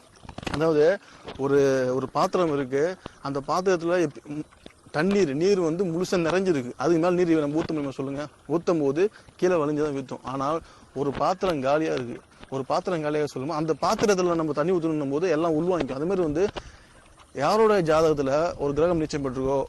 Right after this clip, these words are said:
அந்த கா-, அந்த கிரகத்துடைய காரகத்துவம் அனைத்தையுமே உள்வாங்கிக்கூடிய திறன், டேலண்ட் வந்து சின்னலே அவங்களுக்கு வந்தது. அப்ப டேலண்ட் வந்து சொல்லும்போது,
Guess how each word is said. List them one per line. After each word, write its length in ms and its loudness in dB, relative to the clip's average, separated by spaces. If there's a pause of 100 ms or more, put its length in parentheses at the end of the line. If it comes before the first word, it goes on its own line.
அந்த 220 -2
கா-, 220 0
அந்த 320 0
கிரகத்துடைய 520 4
காரகத்துவம் 560 0
அனைத்தையுமே 520 0
உள்வாங்கிக்கூடிய 920 0 (180)
திறன், 400 0
டேலண்ட் 280 2
வந்து 280 -2
சின்னலே 260 0
அவங்களுக்கு 160 -2
வந்தது. 340 -6 (680)
அப்ப 160 0
டேலண்ட் 260 4
வந்து 200 2
சொல்லும்போது, 640 0